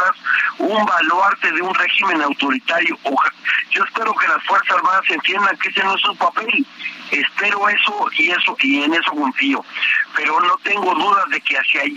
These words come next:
hacia allá vamos. Hoy, como nunca antes, el presidente de la República, desde su investidura, amenazó con la cárcel a los magistrados del Tribunal Electoral. Ahí están las, eh,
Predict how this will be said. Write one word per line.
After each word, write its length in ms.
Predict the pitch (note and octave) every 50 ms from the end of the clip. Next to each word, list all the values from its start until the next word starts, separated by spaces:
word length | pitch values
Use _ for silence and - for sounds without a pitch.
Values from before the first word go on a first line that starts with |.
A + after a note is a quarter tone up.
| C#3 - C3+ B2+
hacia 200 | B2 C3 C3+ C3+
allá 220 | C3 C3 D#3 E3 E3+
vamos. 400 | F#3 - - - G#3 E3+ C3+ - - - - - - - - - - -
Hoy, 400 | E3+ G#3 B3 C4 C#4 C4+ - - - -
como 320 | - F3 F3 F3 E3+ F3
nunca 440 | F#3 G#3+ B3 B3+ B3+ - - G#3 G3+ G#3
antes, 280 | A3 - A#3+ A#3 - -
el 140 | - - - -
presidente 880 | - F3 E3 D3 - - - - C#3+ G3 G3+ A3+ A#3 - - A#3+ G3+
de 100 | F#3 F3+
la 120 | E3 D#3+ D#3
República, 760 | D3+ D3+ D3 B2+ - G#3 A3 A3 - - - - - D#3+ D3
desde 400 | C#3 C#3+ D#3 D3 C3+ D3+ D#3 -
su 100 | - E3+
investidura, 800 | D#3 D#3+ D#3+ D#3+ C#3+ - - D#3 D#3 D#3 G3+ A#3 A#3 A#3 A#3 - - - - - - - - - - F3 F3
amenazó 540 | F3+ F3+ F3+ F3+ E3+ E3+ D#3+ - - D#3 -
con 260 | - A#3+ A3+ G#3+ G3+
la 120 | F3+ E3
cárcel 440 | D#3 - F#3+ G3+ G#3 G#3 - G#3+ F#3
a 100 | F3 E3+
los 160 | E3+ E3 D3+
magistrados 680 | D#3 D#3+ D#3 - - D#3 C#3+ - - E3+ F3+ G3 G#3 -
del 160 | F3 E3 -
Tribunal 460 | - D3+ D3 C#3 C#3 C#3+ D3 D#3+ F#3
Electoral. 760 | G3 F#3+ F3 - B3 - - - A#2+ B2+ - F#4 F#4 E4+ C4 - - - - - - - - - -
Ahí 80 | -
están 320 | - - - G#3 G#3+ A3 G#3+
las, 120 | G#3 G3
eh, 320 | E3 - - - C#3 C#3